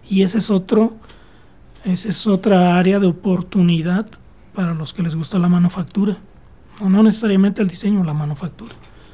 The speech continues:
También ahí hay un campo amplio, porque la industria es imposible que solucione todos sus problemas por sí mismo. Aunque tengan sus propios talleres, es muy difícil, ¿no? Entonces hay una, yo veo un área de oportunidad importante para los recién egresados.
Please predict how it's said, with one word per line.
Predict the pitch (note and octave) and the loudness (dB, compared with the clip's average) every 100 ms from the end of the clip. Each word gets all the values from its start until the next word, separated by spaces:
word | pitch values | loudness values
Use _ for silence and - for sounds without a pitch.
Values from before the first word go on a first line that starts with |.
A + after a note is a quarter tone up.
| - - G#3 | -20 -16 -6
También | F3+ F3 | -2 2
ahí | F3+ F3 | 4 4
hay | F3 F3+ | 4 2
un | F3+ | 2
campo | F3+ F3+ F3+ F3 D#3 - - - - - | 2 0 0 -4 -6 -10 -20 -20 -20 -4
amplio, | G3+ G#3 G#3+ A3+ | 2 2 2 0
porque | A3 D#3+ F3 D3+ | 0 -6 -8 -8
la | D#3 | -6
industria | E3 F#3 F3+ F#3+ | -4 -4 -2 -2
es | F3+ | 0
imposible | G3 F#3 F3+ - F3+ F#3 | -2 -2 -4 -2 0 -2
que | F#3 D3+ D3 - - - - - | -4 -8 -10 -14 -20 -20 -20 -20
solucione | - F#3 E3+ G#3 F#3+ | -8 -6 -2 2 2
todos | F#3 G3 G3 | 4 2 2
sus | G3 | -2
problemas | - E3 D#3+ F3 E3+ | -6 -6 -2 -2 -4
por | F3+ | -6
sí | D3 G3 | 0 2
mismo. | B3+ B3 F#3 D3+ | 2 0 -2 -4
Aunque | - F3+ F#3 | -4 -2 -2
tengan | - G3+ A#3 | -2 0 0
sus | A3 G#3+ | -2 -6
propios | - G3 A3 A3+ | -4 -4 -4 -6
talleres, | A3+ F#3 G#3+ G#3+ - | -4 -2 -2 -4 -8
es | F3+ - | -12 -6
muy | F#3 F3+ | -2 -2
difícil, | F#3+ F#3 F3+ - - - - - - - - | -2 -6 -8 -10 -20 -20 -20 -20 -20 -20 -10
¿no? | F#3+ | -6
Entonces | G#3+ - F3 | -6 -8 -6
hay | F#3+ | -2
una, | F#3+ G3 G#3+ E4+ G3+ F#3 G3 | 2 2 0 -6 -8 -8 -2
yo | G3 | 2
veo | G3+ G3+ | 4 4
un | G#3 | 4
área | G3+ A3 | 4 4
de | G#3 | 2
oportunidad | F3+ D3 F3+ F3 | -2 -4 -2 0
importante | F#3 G3 G#3+ G3 A3+ G#3 F#3+ A3 - - - - - - - - - - - - | 0 0 -2 -2 -2 -2 -2 -8 -10 -20 -20 -20 -20 -20 -20 -20 -20 -20 -20 -6
para | G3 E3+ | -4 -2
los | E3 | -4
recién | E3 D#3+ F3+ | -6 -2 0
egresados. | F#3 F3+ F#3 G#3+ G#3 A3+ - | 2 0 -2 -2 -2 -4 -8